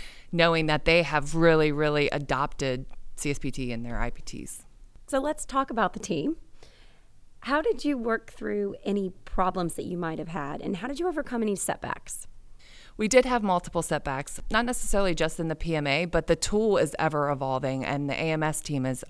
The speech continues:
Speaker 1: always making changes. So when we took a step back and we created our business rules, we did it based on what we knew then. Of course, everything is ever evolving. More information that we wanna know, or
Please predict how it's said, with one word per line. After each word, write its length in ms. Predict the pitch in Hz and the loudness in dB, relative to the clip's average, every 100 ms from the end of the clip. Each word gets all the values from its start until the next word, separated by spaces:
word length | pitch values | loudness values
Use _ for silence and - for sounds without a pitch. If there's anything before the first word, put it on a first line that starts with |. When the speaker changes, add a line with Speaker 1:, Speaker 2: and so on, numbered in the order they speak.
| - | 0
Speaker 1:
always 540 | 156 143 139 131 131 - - - - | 2 4 2 0 -4 -10 -12 -14 -2
making 380 | 160 143 143 135 | 0 0 -2 -4
changes. 560 | - 143 127 110 120 - - - - - - | -2 -4 -4 -6 -8 -12 -16 -18 -18 -18 -2
So 140 | - | 2
when 180 | 190 208 | 4 6
we 120 | 214 | 4
took 240 | 214 240 247 | 6 6 6
a 60 | |
step 300 | 226 - - | 4 2 2
back 280 | - 147 151 | 4 4 4
and 80 | 165 | 0
we 80 | 151 | -2
created 400 | - 156 156 151 | 0 2 2 2
our 80 | 143 | 0
business 440 | 147 139 139 - | 0 -2 -4 -4
rules, 240 | 147 139 | -2 -2
we 120 | 147 139 | -2 0
did 180 | 156 | 2
it 140 | 147 - | 2 0
based 340 | 139 135 - | 0 0 -2
on 320 | 135 131 131 | -2 0 0
what 160 | 135 - | -2 -2
we 100 | 143 | -2
knew 220 | 139 127 | 0 -2
then. 460 | 123 123 110 107 110 - | -2 -4 -4 -6 -8 -8
Of 160 | - | -10
course, 280 | - 170 - - | -6 -4 -4 -2
everything 380 | 160 151 139 135 | 0 0 -2 -4
is 160 | 127 - | -6 -6
ever 240 | 131 127 | -6 -6
evolving. 440 | 123 127 120 123 135 | -4 -6 -4 -4 -2
More 300 | 151 165 156 | 2 2 0
information 540 | 147 147 139 135 139 | -2 -2 -2 -2 -4
that 100 | 131 | -4
we 140 | 139 | -4
wanna 260 | 131 131 131 | -4 -4 -2
know, 400 | 131 123 123 123 - | -2 -2 -2 -4 -2
or 320 | 135 131 | 0 0